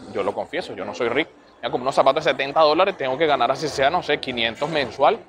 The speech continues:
libres de gastos, que me queden quinientos. Yo digo, "Oye, puedo optar por unos buenos zapatos de setenta". Yo, esa es mi, mi opinión personal. Tengo muchos gastos, a pesar de que tengo negocio y esas cosas, tengo muchos gastos. Entonces,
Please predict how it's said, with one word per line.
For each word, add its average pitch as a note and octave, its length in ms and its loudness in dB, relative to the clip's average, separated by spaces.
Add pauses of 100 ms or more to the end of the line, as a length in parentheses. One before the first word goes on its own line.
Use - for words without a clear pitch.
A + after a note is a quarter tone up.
(200)
libres D3 520 0 (240)
de B2+ 100 0
gastos, A#2+ 420 0
que B2 100 -12
me A2+ 100 -4
queden B2 220 -2
quinientos. D3+ 400 -2
Yo C3 100 2
digo, C#3+ 160 4
"Oye, D3+ 240 4
puedo C3+ 200 2
optar D3 240 0
por D3 120 -4
unos C#3+ 140 -2
buenos C#3+ 160 2
zapatos B2 300 0
de C3 200 2 (340)
setenta". G#2 420 -4
Yo, A2 320 4 (100)
esa G#2+ 200 -6
es C#3 60 -2
mi, C#3+ 200 -2 (220)
mi C#3 120 -4
opinión B2+ 340 -4
personal. A2+ 540 -2 (920)
Tengo G#2 160 -2
muchos C3 320 -4
gastos, C3+ 460 6
a A#2+ 80 4
pesar G#2+ 220 0
de C3+ 80 2
que B2+ 80 0
tengo G#2+ 200 0
negocio C3+ 360 4
y B2 40 4
esas C3 180 -2
cosas, F3 360 2
tengo G#2+ 180 -6
muchos B2+ 360 -8
gastos. F2 280 -8 (200)
Entonces, G2+ 380 -8